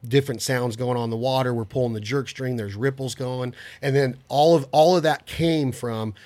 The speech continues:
you hearing that s-, note that I'm doing and knowing in your head, like, "Oh, that means this." Each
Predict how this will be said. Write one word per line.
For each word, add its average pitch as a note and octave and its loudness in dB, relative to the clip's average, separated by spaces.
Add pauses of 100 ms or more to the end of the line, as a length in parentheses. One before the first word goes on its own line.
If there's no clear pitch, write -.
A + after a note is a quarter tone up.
(100)
you D3 2
hearing C#3 2
that B2+ 0
s-, - -10
note C3 2
that A#2+ -4
I'm A2+ -2
doing C3 2
and A2 0
knowing C#3 4
in A#2 0
your G#2+ -4
head, C#3 -4
like, G#2 -8 (380)
"Oh, C#3 0
that C#3 -2
means C3+ 2
this." A#2+ -2 (440)
Each F3+ 0